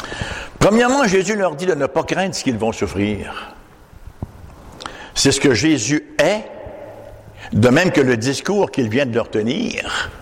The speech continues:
qui lui permet de dire, de, de, de tenir ce, ce, ce, ce, ce discours-là. <clears throat> Premièrement, le Seigneur identifie celui qui est à l'œuvre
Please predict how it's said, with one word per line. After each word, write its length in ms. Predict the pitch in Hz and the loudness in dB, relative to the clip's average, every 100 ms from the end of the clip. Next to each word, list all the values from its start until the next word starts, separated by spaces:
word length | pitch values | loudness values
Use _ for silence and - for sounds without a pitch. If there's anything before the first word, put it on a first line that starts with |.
| - - - - - - - - - - - - | -20 -20 -20 -20 -20 -20 -20 -20 -20 -20 -20 -14
qui 100 | - 117 | 2 4
lui 120 | 110 | 6
permet 320 | 104 95 113 | 6 4 4
de 100 | 95 | 2
dire, 400 | 80 104 113 107 - - - | 2 0 0 -2 -6 -16 -2
de, 160 | 98 101 | 2 4
de, 500 | 98 101 107 95 98 95 | 4 2 2 4 4 4
de 160 | 104 | 4
tenir 440 | 104 120 123 139 117 - - - | 4 4 4 2 -2 -8 -14 -6
ce, 380 | - 113 107 - | 2 4 4 0
ce, 400 | - 110 98 95 - | 2 2 2 -2 -2
ce, 220 | - 120 | 0 2
ce, 200 | - 107 | 2 2
ce 140 | - | 2
discours-là. 720 | 107 107 113 - 104 95 87 - - - - - - - | 2 2 -2 0 0 0 -2 -6 -14 -14 -14 -14 -12 -10
<clears throat> 60 | - - 160 - 143 120 - - - - - - - - - - - - - - - - - - - - - - - - - - - - - - - - - - - - - - - | -6 0 0 2 2 2 -2 -10 -10 -10 -10 -20 -20 -20 -12 -12 -12 -12 -12 -14 -20 -20 -20 -20 -20 -20 -14 -14 -10 -12 -12 -16 -16 -16 -18 -20 -20 -14 -14 -12 -12 -10 -8 -8 -4
Premièrement, 460 | - 196 254 269 311 | 4 6 6 6 4
le 140 | 214 170 | 4 2
Seigneur 400 | 202 247 262 190 | 2 2 2 2
identifie 680 | 151 151 143 160 - 214 | 0 -2 -2 -4 0 -2
celui 400 | 208 156 131 165 | 2 0 2 -2
qui 120 | - | 0
est 120 | 135 127 | 2 4
à 100 | 110 | 2
l'œuvre 520 | 117 135 143 - | 2 0 -4 -6